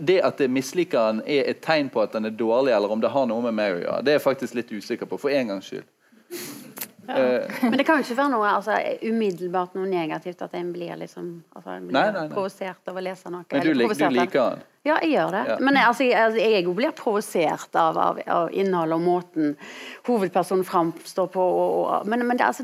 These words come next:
Speaker 2: det, det er jo noe med, altså, der er jo, det er jo ikke Gulliksen alene. Altså, han Ørstavik skriver jo en sånn type litteratur, så jeg tenker, den, den er jo god, men den er jo fryktelig irriterende til
Speaker 1: Ja, men
Speaker 2: tider, altså,
Speaker 1: når
Speaker 2: det er jo
Speaker 1: Ørstavik er
Speaker 2: ja.
Speaker 1: irriterende, så er hun dårlig, etter mitt syn.
Speaker 2: Nei.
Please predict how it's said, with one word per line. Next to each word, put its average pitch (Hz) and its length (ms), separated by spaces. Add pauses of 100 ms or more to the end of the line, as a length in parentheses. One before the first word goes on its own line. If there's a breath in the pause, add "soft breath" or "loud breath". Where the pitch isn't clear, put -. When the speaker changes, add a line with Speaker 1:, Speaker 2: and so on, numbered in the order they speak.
Speaker 2:
det, 269 80 (160)
det 311 140
er 311 80
jo 254 100
noe 247 240
med, 220 320 (640 loud breath)
altså, 240 160
der 277 220
er 330 80
jo, 262 100 (400)
det 254 80
er 240 80
jo - 80
ikke 262 160
Gulliksen 196 560
alene. 196 460
Altså, 220 100
han 226 160
Ørstavik 190 400
skriver 247 260
jo 175 140
en 175 160
sånn 165 160
type 180 240
litteratur, 170 480
så 247 80
jeg 220 80
tenker, 208 320
den, 202 240
den 208 160
er 185 80
jo 220 160 (160)
god, 220 320
men 214 160
den 214 160
er - 80
jo 190 100 (140)
fryktelig 175 480
irriterende 160 400
til 156 80
Speaker 1:
Ja, 139 80
men 151 80
Speaker 2:
tider, 190 120
altså, 214 140
Speaker 1:
når - 60
Speaker 2:
det 190 100
er - 60
jo 170 80
Speaker 1:
Ørstavik 165 300
er 123 120
Speaker 2:
ja. - 60
Speaker 1:
irriterende, 117 480
så 156 160
er 147 80
hun 113 120
dårlig, 107 400 (280)
etter 104 160
mitt 110 160
syn. - 200 (120)
Speaker 2:
Nei. 180 160